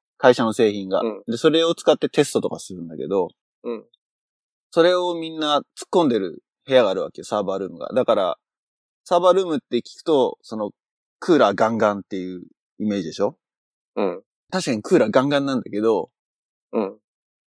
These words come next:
Speaker 1: そんな弱っちいのかとも俺も思ったんだけど、<laughs> この猛暑で熱が上がっちゃって、室内が。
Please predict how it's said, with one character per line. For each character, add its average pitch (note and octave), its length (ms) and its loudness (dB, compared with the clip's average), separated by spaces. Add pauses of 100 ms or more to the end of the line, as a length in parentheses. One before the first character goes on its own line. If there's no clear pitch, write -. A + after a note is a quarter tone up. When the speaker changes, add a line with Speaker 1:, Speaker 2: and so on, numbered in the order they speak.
(200)
Speaker 1:
そ A3+ 160 2
ん B3+ 160 0
な G#3+ 140 -4
弱 G3+ 240 6
っ - 80 -6
ち A3 200 0
い G3 40 2
の D3+ 80 2
か A#2 140 4
と G#2+ 80 -4
も G2+ 140 -4
俺 A#2+ 120 2
も C3+ 140 0
思 - 100 -2
っ - 80 -4
た - 160 -4
ん B2 80 4
だ F#3+ 80 0
け - 140 0
ど、 - 340 -4
<laughs> - 400 -20
こ D3 140 0
の F3 440 2
猛 F#3+ 380 4
暑 A2 220 2
で A2 400 6 (480)
熱 D#3 320 2
が C3+ 120 10
上 A#2 40 6
が C3 80 8
っ - 40 6
ち C3+ 100 0
ゃ B2 40 8
っ - 80 -6
て、 A#2+ 140 -4
室 - 180 -6
内 G#2+ 220 2
が。 D#2 180 -4